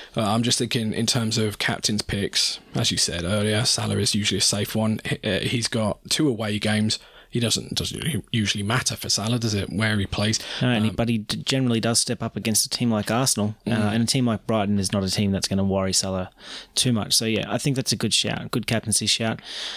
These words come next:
Speaker 2: Um, you know, uh, another player in the Liverpool lineup that's been playing quite well recently is Sadio Mane.
Speaker 1: Yeah.
Speaker 2: Um, you know, he's, he's scored quite a few goals in the last few games, so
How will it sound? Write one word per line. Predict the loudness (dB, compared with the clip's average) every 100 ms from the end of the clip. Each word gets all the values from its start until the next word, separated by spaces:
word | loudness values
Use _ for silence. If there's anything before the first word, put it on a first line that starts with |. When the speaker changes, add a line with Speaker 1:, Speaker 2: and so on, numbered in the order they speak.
| -12 -4
Speaker 2:
Um, | 0 2 2 0 -2
you | 0
know, | 2 2 -2 -4
uh, | -4 -2 0
another | 2 2 0 -6 -14 -8
player | 0 2 4
in | 4
the |
Liverpool | 2 0 -2 -2 0
lineup | 2 0
that's | -2 0
been | 0
playing | 0 0 0
quite | 0 0
well | 0 0 -2 -6 -4
recently | -2 0 0 2
is | 2
Sadio | 2 2 2
Mane. | 2 2 0 -2 -8 _
Speaker 1:
Yeah. | -6 -6 -8 -14 _ -2
Speaker 2:
Um, | 0 2 2 2
you |
know, | 2 2
he's, | 2 2
he's | 2 2
scored | 2 0
quite | 0 0
a | 0
few | 0
goals | 2 0 2
in |
the | 2
last | 2 2
few | 0
games, | 0 0 2 2
so | 2 2